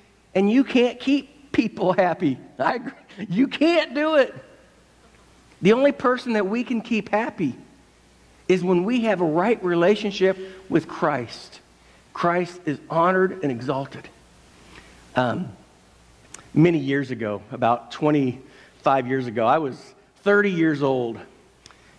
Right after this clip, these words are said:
and, uh, I came, <laughs> something like that. Uh, I went, um,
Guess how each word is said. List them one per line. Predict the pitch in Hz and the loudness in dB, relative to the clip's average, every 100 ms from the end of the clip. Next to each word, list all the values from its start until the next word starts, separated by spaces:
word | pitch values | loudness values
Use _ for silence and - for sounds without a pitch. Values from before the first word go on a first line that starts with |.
| - | 0
and, | 143 143 135 123 | 2 4 4 2
uh, | 127 117 110 - - - - - - | 2 2 -2 -12 -20 -20 -20 -20 -2
I | 170 | -2
came, | 202 - 202 - 143 120 113 - - | 2 0 0 -2 -6 -8 -18 -20 -18
<laughs> | - 107 - - - | -14 -14 -14 -16 -2
something | 170 151 | 0 0
like | 143 131 | 0 0
that. | 131 117 - - - - | 0 -2 -6 -20 -20 -4
Uh, | 175 139 127 - - - - - - - | 2 2 0 -4 -20 -20 -20 -20 -20 -6
I | 147 202 | 0 0
went, | 214 202 190 196 - 175 | 0 0 0 -2 -8 0
um, | 156 139 123 | 2 2 0